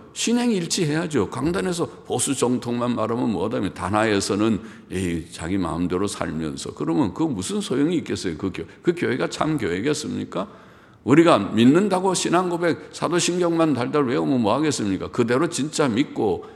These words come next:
그 말씀대로 "신구약 성경은 내 신앙과 행위의 정황만 유일의 법칙이다. 내가 그 말씀대로 살아야", 그게 진짜 살아야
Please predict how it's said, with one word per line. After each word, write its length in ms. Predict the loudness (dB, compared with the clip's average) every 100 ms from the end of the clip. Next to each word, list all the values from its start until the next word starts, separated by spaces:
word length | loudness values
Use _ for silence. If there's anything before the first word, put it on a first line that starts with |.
| -20
그 120 | 2 6
말씀대로 720 | 6 4 2 2 2 2 0
"신구약 480 | 0 0 2 2 0
성경은 520 | 0 0 0 2 2
내 140 | 0
신앙과 460 | 0 -2 -2 0 2
행위의 380 | 2 2 0 0
정황만 580 | 0 0 0 2 2 2
유일의 320 | 2 2 2
법칙이다. 840 | 0 0 0 2 4 2 -2 -6
내가 260 | 2 4 4
그 80 | 2
말씀대로 640 | 4 2 2 -2 0 -2
살아야", 440 | -2 -2 0 -2 -6 -16
그게 240 | -4 0 0
진짜 340 | 0 0 -2
살아야 540 | -6 -4 -2 0 -2